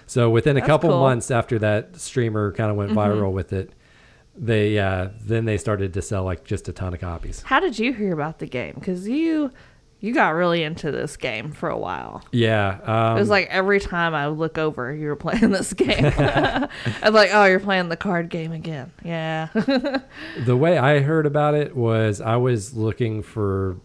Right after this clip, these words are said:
Speaker 1: new games to play, basically, yeah.
Speaker 2: Mm-hmm.
Speaker 1: And I was reading reviews on some of the good ones, uh, specifically looking for roguelike games,
Speaker 2: Okay,
Speaker 1: and this
Speaker 2: yeah.
Speaker 1: game came up.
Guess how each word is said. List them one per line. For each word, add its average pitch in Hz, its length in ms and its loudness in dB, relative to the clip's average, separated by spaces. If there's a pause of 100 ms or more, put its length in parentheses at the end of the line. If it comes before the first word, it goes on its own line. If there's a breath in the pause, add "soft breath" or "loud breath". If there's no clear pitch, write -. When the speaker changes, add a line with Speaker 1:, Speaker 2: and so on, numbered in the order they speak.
(380)
Speaker 1:
new 123 240 0
games 117 300 0
to 98 80 -4
play, 87 180 -2
basically, 90 480 -4
yeah. 92 140 2
Speaker 2:
Mm-hmm. 226 100 0
Speaker 1:
And 98 300 -2
I 92 120 -2 (360)
was 90 260 -4 (380)
reading 101 260 0
reviews 110 460 0
on 110 220 -2
some 120 160 -4
of 113 40 -4
the 113 80 0
good 151 160 -2
ones, 87 320 -6 (640 soft breath)
uh, 110 100 2
specifically 123 640 2
looking 117 280 0
for 117 160 -2
roguelike 107 460 0
games, 190 220 2
Speaker 2:
Okay, 165 260 -2
Speaker 1:
and 101 100 -2
this 104 100 2
Speaker 2:
yeah. 95 120 0
Speaker 1:
game 98 240 0
came 95 240 -4
up. 95 180 -6